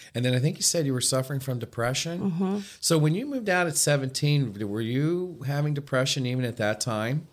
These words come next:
Speaker 2: I would say so, but I also, w-, and that was the period I would self-medicate. So to me,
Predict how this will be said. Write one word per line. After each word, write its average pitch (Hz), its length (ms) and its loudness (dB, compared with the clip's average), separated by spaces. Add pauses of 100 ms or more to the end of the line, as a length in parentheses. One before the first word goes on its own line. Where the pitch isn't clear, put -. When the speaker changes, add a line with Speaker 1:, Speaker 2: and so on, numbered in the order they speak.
(140)
Speaker 2:
I 214 140 6
would 247 220 6
say 190 220 6
so, 196 300 4
but 196 160 6
I 190 200 10
also, 202 640 6
w-, 190 340 2
and 190 260 2
that 190 160 8
was 190 200 2
the 190 80 -4
period 190 360 0
I 170 120 4
would 175 160 0
self-medicate. 185 880 0
So 180 420 4 (120)
to - 140 0
me, 190 500 4